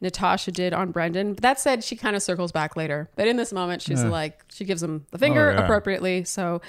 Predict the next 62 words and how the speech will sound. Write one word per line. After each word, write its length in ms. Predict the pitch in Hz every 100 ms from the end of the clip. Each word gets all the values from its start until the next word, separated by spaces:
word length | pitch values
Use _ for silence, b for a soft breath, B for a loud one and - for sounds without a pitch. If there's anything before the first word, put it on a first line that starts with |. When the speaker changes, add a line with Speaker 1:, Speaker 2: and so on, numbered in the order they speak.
| B
Speaker 2:
And 100 | 143
he 60 | 151
just 200 | 151 -
rolls 320 | 123 120 113
out. 220 | 123 80 -
<laughs> 360 | - - -
He's 160 | 180 147
like, 140 | 143 - -
"Mm, 200 | 175 147
okay." 260 | 135 95 92 - -
Speaker 1:
Yeah, 300 | 254 226 185
I 80 |
feel 160 | - 294
like 120 | 254
he's 200 | 233 214
like, 180 | 196 190
"Okay, 280 | 240 285 196
sweet." 520 | - 240 233 175 160 -
Speaker 2:
Yeah. 260 | 135 110 90
Speaker 1:
Ugh. 60 | 185
Speaker 2:
He 100 | 131
was, 180 | 160 135 170
uh, 160 | 160
you 140 | 135 156
could 140 | 170
tell 180 | - 180
he 80 | 165
was 100 | 135
almost 280 | 139 123 120
relieved. 420 | 113 110 90 82
He's 80 | 101
like, 140 | 117
"Well, 80 | 147
I 80 | 131
don't 80 | 127
have 140 | 107
to 60 | 98
do 60 |
Speaker 1:
Yeah, 140 | 285 311
Speaker 2:
that 160 | -
Speaker 1:
he, 60 | -
Speaker 2:
now." 60 | 302 -
Speaker 1:
he, 60 |
yeah, 140 | 277 233
he 120 | 262
pretended 540 | - 226 - 240 226
to 80 | 220
be 100 | 214
like, 140 | 202 196
"Oh," 520 | 220 220 196 196 185
but 120 | 202 190
he 120 | 302
Speaker 2:
Yeah. 120 | 233
Speaker 1:
really 180 | 226 190
didn't 160 | 170
Speaker 2:
He 20 | 170
was 80 |
Speaker 1:
give 60 | 117
Speaker 2:
like, 60 | 101
Speaker 1:
a 40 |
shit. 240 | - -
Speaker 2:
"Sweet." 300 | 131 165 95